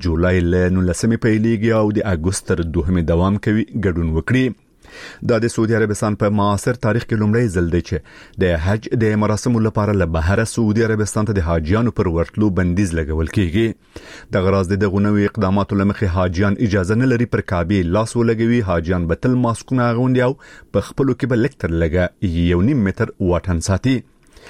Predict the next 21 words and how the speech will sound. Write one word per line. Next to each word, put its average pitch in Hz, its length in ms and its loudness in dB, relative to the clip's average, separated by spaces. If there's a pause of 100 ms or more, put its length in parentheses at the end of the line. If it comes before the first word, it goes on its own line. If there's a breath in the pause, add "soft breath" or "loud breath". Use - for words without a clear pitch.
(200 loud breath)
هر 147 120 0
کال 135 160 0
د 127 80 -2
حج 127 200 -4
په 123 100 0
مراسمو 117 320 0
کې - 160 -10
شاوخوا 107 340 2
دوه 87 240 -2
نیم 123 240 2
میلیون 87 320 0 (320)
کسانو 85 400 -2
ګډون 82 320 -2
کاوه. 95 240 0
له 110 140 2
افغانستانه 120 480 -2
هم 113 160 0
هر 107 160 -2
کال 113 160 -2
شاوخوا 113 300 0 (420 loud breath)
دېرش 123 340 0